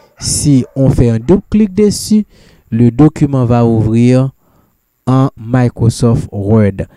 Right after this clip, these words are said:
Laisse-moi vous montrer ça. Regardez, j'ai double-cliqué sur le document. Vous allez voir que c'est pas WordPad, mais c'est plutôt Word. Voilà, vous voyez, en lançant, donc c'est pas WordPad. Voilà,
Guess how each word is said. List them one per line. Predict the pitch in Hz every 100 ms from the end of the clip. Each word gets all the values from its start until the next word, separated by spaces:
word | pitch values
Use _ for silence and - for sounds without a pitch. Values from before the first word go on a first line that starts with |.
| -
Laisse-moi | 95 107 - 101
vous | 101
montrer | 107 107 117
ça. | - 220 - _ _ _ _ _ - - -
Regardez, | 101 107 120 131 226 - _ _ _ -
j'ai | 104 117
double-cliqué | 139 156 170 170
sur | 151 160
le | 156
document. | 151 147 160 180 247 -
Vous | 110
allez | 110 104
voir | 123 175
que | -
c'est | 117
pas | - 170 185 _ _ _ -
WordPad, | 110 107 - 139 156
mais | 127 117
c'est | 113
plutôt | - 113 123
Word. | 110 98
Voilà, | 101 113 180 - -
vous | 110
voyez, | 117 156 180 -
en | 151
lançant, | 147 135 - 202
donc | 240
c'est | - -
pas | 139 156 -
WordPad. | 107 - - 101
Voilà, | 104 101 117